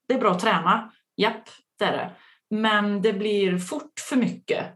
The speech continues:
och, eh, och ger omvänt resultat istället om inte återhämtningen, eh,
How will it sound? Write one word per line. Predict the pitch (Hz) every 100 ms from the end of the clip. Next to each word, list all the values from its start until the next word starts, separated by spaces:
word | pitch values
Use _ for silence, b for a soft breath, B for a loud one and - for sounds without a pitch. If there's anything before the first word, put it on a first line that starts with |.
| _
och, | 196 180 - - 196
eh, | 185 180 175 175 175 147 131 - - 87 - -
och | 208 208
ger | 196 190 175 175
omvänt | 208 180 180 233 233 240
resultat | 226 226 226 196 -
istället | 165 - 202 165 208 - -
om | 208
inte | 180 185
återhämtningen, | 180 180 160 156 - 175 170 175 170
eh, | 165 165